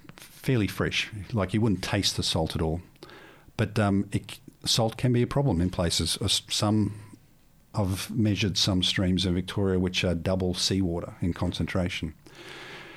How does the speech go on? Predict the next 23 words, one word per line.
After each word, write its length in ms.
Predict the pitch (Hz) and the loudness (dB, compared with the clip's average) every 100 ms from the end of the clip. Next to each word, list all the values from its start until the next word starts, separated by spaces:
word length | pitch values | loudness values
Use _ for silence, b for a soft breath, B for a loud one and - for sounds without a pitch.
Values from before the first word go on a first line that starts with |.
| B B | B B
And, 280 | 98 95 - | 0 0 -2
you 120 | 110 98 | -2 0
know, 80 | |
partly 420 | 87 - 120 143 104 | 0 0 2 2 2
that's 240 | 92 - | 2 0
because 440 | - 90 98 92 | -2 0 0 2
they're 200 | 92 95 | 2 2
intersecting 560 | 98 - - 92 - 95 | 2 2 0 0 0 2
with 140 | 95 | 2
groundwater. 560 | 92 120 120 92 82 82 - - | 2 2 4 2 0 -4 -10 -8
And 300 | 95 90 90 | -2 0 2
groundwater 500 | 110 117 120 101 90 | 2 4 4 2 2
in 160 | 85 90 | 2 4
many 220 | 113 139 | 4 4
places 420 | 135 90 80 85 | 2 0 2 0
in 100 | 85 | 2
Australia 440 | - - 85 90 92 | 0 2 2 2 2
is 240 | 98 90 | 2 0
incredibly 500 | - 104 - 95 92 | 0 -2 0 -2 0
salty. 420 | 92 117 120 - - - B B B B B B | 0 2 0 -2 -10 -16 B B B B B B
And, 320 | 107 95 95 90 | -2 2 2 0
and, 420 | 104 90 95 95 - - - | 0 0 0 -2 -10 -14 -2
um, 420 | 98 87 90 90 | 0 2 0 -2